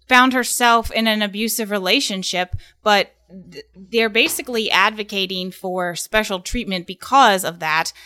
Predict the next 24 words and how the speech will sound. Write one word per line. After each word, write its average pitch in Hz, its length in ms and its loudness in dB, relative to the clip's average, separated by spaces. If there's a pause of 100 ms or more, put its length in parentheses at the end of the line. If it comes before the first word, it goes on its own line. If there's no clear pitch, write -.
(200)
And, 196 460 4 (680)
you 208 140 0
know, 175 360 2 (600)
I 208 160 6
would 208 200 0
say, 196 340 0
first 349 240 2
of - 40 -2
all, 233 120 8
there's 240 160 4
only 320 260 2
seven 247 540 2
hundred 247 400 4
and 202 260 -4
seventy-six 214 1040 0 (160)
borrows 175 720 2
in 185 200 -2
America 180 800 -2 (920)
that 185 240 2
did 196 180 -2
the 190 100 0
spousal 190 580 0
consolidation 180 880 -2
loans. 135 340 -8